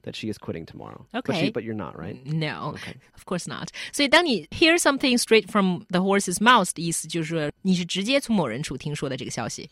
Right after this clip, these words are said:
Speaker 1: And then there is, uh, put the cart before the horse. Usually the horse should be before the cart. And so if you put the cart before the horse, that means you're doing things in the wrong order.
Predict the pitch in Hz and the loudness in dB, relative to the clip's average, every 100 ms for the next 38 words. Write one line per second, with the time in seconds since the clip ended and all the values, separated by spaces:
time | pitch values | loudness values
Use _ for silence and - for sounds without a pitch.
0 | - - 147 175 170 160 143 135 120 202 | -14 2 4 6 8 6 6 4 4 0
1 | - 165 - 170 165 - 139 - 151 151 | 0 -4 0 2 2 0 -8 -2 2 4
2 | 127 110 160 196 247 - - - - _ | 2 0 4 4 4 -2 -14 -20 -20 _
3 | 131 143 147 131 - 156 180 - 135 123 | 2 4 4 2 4 4 4 0 -6 -4
4 | 123 - 135 120 113 - 202 208 - - | -4 0 2 2 -2 2 2 2 -6 -20
5 | _ 113 113 107 117 - 113 - 170 180 | _ -8 -6 -4 -6 -4 -6 0 2 2
6 | - 131 135 120 107 175 175 139 - - | 0 -6 -2 0 0 4 4 4 0 -16
7 | - - 120 117 107 104 107 107 104 101 | -20 -8 -4 -2 -2 -4 -4 -4 -6 -6
8 | 98 98 90 80 85 - 117 110 98 82 | -8 -8 -6 -6 -8 -10 -4 -2 -2 -6